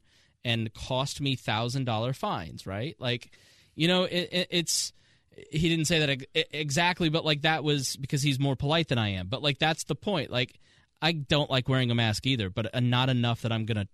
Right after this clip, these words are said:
cost a local business another ticket, right? Like, and so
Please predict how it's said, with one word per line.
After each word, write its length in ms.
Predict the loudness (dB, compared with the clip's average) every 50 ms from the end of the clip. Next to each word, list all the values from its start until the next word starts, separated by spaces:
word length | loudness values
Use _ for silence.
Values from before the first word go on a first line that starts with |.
| _ _ _ -12
cost 680 | -8 -6 -2 0 2 2 4 2 2 0 -2 -6 -10 -12 -12 -6 -4
a 80 | -2
local 400 | 0 2 2 2 2 2 0 -2
business 640 | -2 -2 -2 -2 -2 -2 -2 -4 -4 -6 -8 -10 -10 -6
another 580 | -4 -2 -2 0 0 0 0 0 -2 -2 -4 -6 _ _ _ _ _ -20 -20 _ _ -20 -12 -6
ticket, 400 | -2 -2 -2 -2 -2 -6 -12 -12 -10
right? 320 | -6 -4 -2 -2 -2 -2
Like, 220 | -2 -4 -4 -6 -10 -18 -20 -20 -20 _ _ _ _ _ _ _ _ _ _ _ _ _ -2
and 160 | -2 0 0
so 440 | 2 2 2 4 4 4 2 0